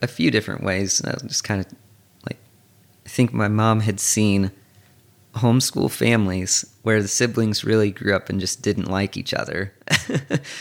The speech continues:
Because when you're around each other all the time, you can see each other's, you know, weaknesses and,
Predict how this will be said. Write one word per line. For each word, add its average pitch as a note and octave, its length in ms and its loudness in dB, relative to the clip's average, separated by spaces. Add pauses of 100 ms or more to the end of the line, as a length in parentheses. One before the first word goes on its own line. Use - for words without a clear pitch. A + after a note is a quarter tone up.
(160)
Because G#2 580 -2
when A#2 120 0
you're G#2+ 220 0
around C#2+ 240 -2
each - 180 -4
other C2 220 0
all C#2 100 0
the - 80 -4
time, C3+ 460 -2
you A2+ 140 -2
can G#2+ 180 -4
see A#2+ 400 0
each G2+ 280 -4
other's, F#2+ 480 -2
you G#2 60 0
know, F2+ 260 -2
weaknesses G#2 720 2
and, F#2 320 -4